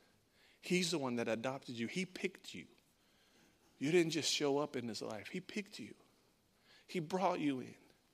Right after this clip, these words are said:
And he promises to take care of you and to provide for you and to teach you and to help you and to be there for you.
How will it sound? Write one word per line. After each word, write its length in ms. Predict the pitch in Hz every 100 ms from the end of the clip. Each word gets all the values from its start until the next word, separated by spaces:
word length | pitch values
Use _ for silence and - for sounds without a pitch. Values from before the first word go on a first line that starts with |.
| _ _ _ _ _ -
And 80 | 127
he 80 | 127
promises 520 | 156 160 160 151 127
to 80 | 120
take 260 | 131 107
care 180 | 131 120
of 60 | 113
you 80 |
and 80 | 113
to 60 | 110
provide 420 | 113 113 113 110
for 140 | -
you 160 | 113 110
and 100 | 107
to 60 | 104
teach 480 | - 156 139 -
you 80 | - - _ - _ _ _ _ _ _ _ _ _
and 80 | 113
to 60 | 110
help 420 | - 156 135 147
you 120 | 123 123 - - _ -
and 100 | 120
to 40 |
be 240 | 117 156 156
there 180 | 117
for 200 | 110 -
you. 220 | 117 117